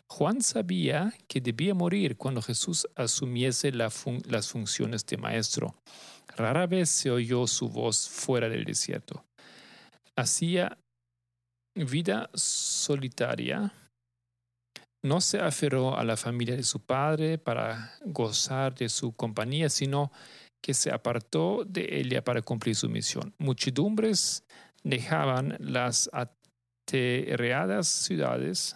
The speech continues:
atareadas ciudades y aldeas y se aglomeraban en el desierto para oír las palabras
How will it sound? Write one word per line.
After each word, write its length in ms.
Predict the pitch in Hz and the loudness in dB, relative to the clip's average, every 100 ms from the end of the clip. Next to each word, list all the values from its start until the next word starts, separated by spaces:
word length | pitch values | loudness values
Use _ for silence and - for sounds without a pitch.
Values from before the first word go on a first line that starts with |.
| - | -6
atareadas 600 | 127 123 117 120 151 143 | -4 -2 0 2 2 2
ciudades 420 | - 139 127 120 | 2 2 2 2
y 80 | 117 | 0
aldeas 420 | 110 113 123 127 | 0 2 2 0
y 120 | - | 0
se 280 | 135 139 131 - - _ | 0 2 -2 -4 -20 _
aglomeraban 840 | - 127 123 120 117 123 123 120 127 - | -2 0 0 2 2 2 2 0 -2 -4
en 120 | 120 | -4
el 80 | 117 | -2
desierto 540 | 113 - - - 135 - - _ _ _ - | -2 -4 -6 -8 -16 -18 -20 _ _ _ -2
para 220 | 127 120 | 2 2
oír 320 | 117 139 180 | 2 2 0
las 240 | 123 113 | -2 -2
palabras 840 | - 117 117 135 165 196 196 - | 0 0 2 2 0 0 0 -2